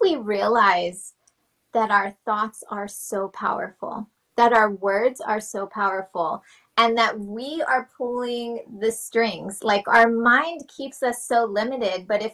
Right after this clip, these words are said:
I put a crystal in my water after I've said, spoken what I want to call in, how I want to feel, and I drink that water, and that water is flowing through my veins, through my body, if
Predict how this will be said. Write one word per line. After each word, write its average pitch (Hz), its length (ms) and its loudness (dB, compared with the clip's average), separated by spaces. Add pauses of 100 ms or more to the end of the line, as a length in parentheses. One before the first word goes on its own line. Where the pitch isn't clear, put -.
I 254 120 2
put 320 200 -4
a 285 80 0
crystal 262 500 -4
in 254 140 -4
my 208 160 0
water 190 580 2
after 233 360 2
I've 208 240 -2
said, 208 580 0
spoken 226 760 -4 (280)
what 220 300 -2
I 226 160 2
want 208 360 -2
to 240 120 -8
call 208 360 -4
in, 208 400 -8
how 220 240 6
I 220 160 6
want 208 260 0
to - 160 -8 (100)
feel, 226 320 2
and 226 140 -4
I 233 160 0
drink 214 380 -8
that 247 220 0
water, 233 460 2
and 214 160 -2
that 220 220 -2
water 214 440 0
is 214 160 -8
flowing 220 460 -4
through 220 480 -2
my 208 380 -8
veins, 202 600 -8
through 220 200 -4
my 208 240 -2
body, 208 560 0 (460)
if 233 160 4